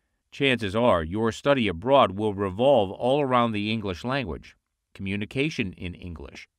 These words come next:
classes in English, et cetera. So you'll need your teacher with you all the time.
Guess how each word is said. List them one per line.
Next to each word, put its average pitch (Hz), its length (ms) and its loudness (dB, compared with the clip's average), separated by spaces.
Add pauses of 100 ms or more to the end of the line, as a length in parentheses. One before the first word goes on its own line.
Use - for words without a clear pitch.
(200)
classes 143 680 -4
in 98 180 -6
English, 87 640 -10 (120)
et 107 140 -8
cetera. 110 460 -4 (560)
So 123 240 0
you'll 123 240 2
need 143 320 -2
your 185 180 0
teacher 175 400 -4
with 151 220 -2
you 139 320 -2
all 113 260 2
the 90 100 -8
time. 78 480 -10